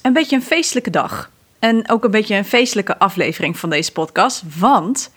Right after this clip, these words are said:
dit is, jawel, de honderdste aflevering die ik voor deze podcast maak. Echt, eh, ongelooflijk, honderd afleveringen. Nou, wie had dat gedacht? Ik heel eerlijk gezegd niet toen ik net begon. Maar daar ga ik je natuurlijk van alles over vertellen.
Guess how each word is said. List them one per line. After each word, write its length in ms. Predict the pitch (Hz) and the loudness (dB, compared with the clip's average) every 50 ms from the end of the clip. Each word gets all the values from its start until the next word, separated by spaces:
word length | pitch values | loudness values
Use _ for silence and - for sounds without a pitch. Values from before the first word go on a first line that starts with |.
| _ _ _ _ _ _ | _ _ _ _ _ _
dit 300 | - 160 156 226 247 - | -6 -4 -2 -2 -2 0
is, 460 | - 180 175 220 254 - - - - - _ _ | 0 0 2 0 0 -2 -6 -8 -10 -14 _ _
jawel, 500 | - - 185 196 185 180 165 170 247 277 - _ _ _ _ _ _ _ | -4 -2 0 2 2 2 2 2 0 -2 -6 _ _ _ _ _ _ _
de 120 | - 202 | -2 -2
honderdste 920 | 190 180 156 - 175 180 247 285 294 277 262 254 254 254 - - - - - | -2 -2 -4 -2 0 2 2 4 4 4 4 2 0 0 -2 -2 0 0 2
aflevering 680 | - 262 285 - 247 226 214 214 208 - 214 208 196 | 2 2 2 2 2 2 2 2 0 0 -2 0 0
die 100 | 190 208 | 2 0
ik 80 | 202 202 | 0 0
voor 140 | - - 196 | -2 -2 -2
deze 240 | 190 185 190 185 | 0 0 -2 -2
podcast 460 | - - 180 175 180 - 170 170 - - | -4 -4 -6 -4 -2 -4 -4 -2 -2 0
maak. 400 | 185 170 190 208 156 156 - - - - - - - - - - - - - - - _ | 2 2 2 2 0 -2 -6 -14 -18 -18 -18 -18 -18 -18 -18 -20 -20 -20 -20 -20 -8 _
Echt, 300 | - 254 247 - - - | 0 0 0 0 2 2
eh, 180 | 233 214 202 202 - | 4 4 4 2 2
ongelooflijk, 680 | - 262 262 240 - 233 214 220 233 226 - 175 160 - | 2 2 2 2 2 2 4 4 2 2 0 -2 -4 -2
honderd 520 | 156 151 190 247 294 320 285 254 240 - | -2 0 2 2 4 4 2 0 0 0
afleveringen. 720 | - 240 240 - - 170 165 175 170 180 175 160 170 170 170 | 0 0 0 2 2 2 2 2 0 0 -2 0 0 2 2
Nou, 220 | 180 175 170 156 | 2 2 2 2
wie 160 | 175 214 226 | 0 0 2
had 120 | 220 220 220 | 0 0 0
dat 180 | 233 240 233 | -2 -2 -2
gedacht? 320 | - - 214 240 247 - - | 0 0 2 2 0 -2 -2
Ik 260 | - 240 277 269 - - | 0 0 0 0 -2 -8
heel 380 | - 185 175 214 294 349 349 - | -6 -2 2 2 2 2 2 0
eerlijk 260 | 320 320 311 302 - | -2 -2 -2 -4 -6
gezegd 280 | - - - 269 262 | -4 -2 -2 0 0
niet 200 | - 240 254 240 | 2 2 2 2
toen 140 | 247 208 175 | 0 0 0
ik 100 | 175 165 | 0 -2
net 160 | 170 165 160 | -2 -2 -4
begon. 420 | - 180 - - 175 190 262 415 - - - - - - - - - - _ | -4 -6 -4 -2 0 0 0 -2 -4 -10 -14 -14 -14 -14 -14 -16 -16 -14 _
Maar 160 | - 220 226 | 0 2 2
daar 80 | 226 220 | 2 2
ga 80 | - 208 | 0 0
ik 100 | 202 - | 0 0
je 60 | 196 | 0
natuurlijk 320 | 180 180 - 175 165 156 | -2 -2 -2 -2 -4 -4
van 100 | - 165 | -4 -4
alles 220 | 151 151 143 - 170 | -4 -2 -2 -2 -4
over 160 | 147 147 - | -4 -4 -6
vertellen. 400 | - - - - - - - | -8 -6 -6 -4 -2 -4 -6